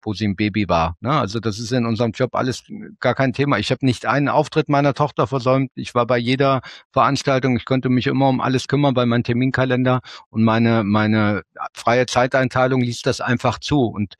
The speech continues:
wenn du jetzt eine Frau bist, mit dem Beruf, den wir haben, kannst du im Prinzip, wenn du ein bisschen organisiert bist, kannst du mit dem Laptop alles machen, mit dem Laptop und dem Handy von überall auf der Welt. Äh, und das ist ein riesen, riesen Geschenk.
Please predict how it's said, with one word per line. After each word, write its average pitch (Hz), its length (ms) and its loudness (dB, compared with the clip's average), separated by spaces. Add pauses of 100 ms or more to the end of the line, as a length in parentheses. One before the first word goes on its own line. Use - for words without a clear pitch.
(380)
wenn 107 140 0
du 113 100 2
jetzt 110 220 0
eine 110 80 2
Frau 123 320 2
bist, 147 400 0
mit 113 180 -2
dem 127 160 2
Beruf, 123 420 0
den 131 220 2
wir 131 160 4
haben, 139 240 2
kannst 127 300 -4
du 135 40 -2
im 123 140 -2
Prinzip, 139 520 0
wenn 123 120 0
du 120 60 2
ein 113 60 -2
bisschen 123 460 0 (260)
organisiert 117 580 0
bist, - 280 -2 (640)
kannst 120 300 0
du 135 60 4
mit 117 100 6
dem 117 120 4
Laptop 120 400 0 (100)
alles 143 400 0
machen, 127 340 0
mit 127 80 0
dem 127 140 2
Laptop 123 400 0
und 123 100 -2
dem 120 140 4
Handy 131 340 2 (320)
von 120 200 2
überall 131 400 4
auf 117 200 0
der 113 180 0
Welt. 117 340 2 (520)
Äh, 113 200 2
und 107 200 0
das 113 160 -2
ist 131 160 -4
ein 117 80 2
riesen, 120 400 0
riesen 123 300 0
Geschenk. 120 560 -2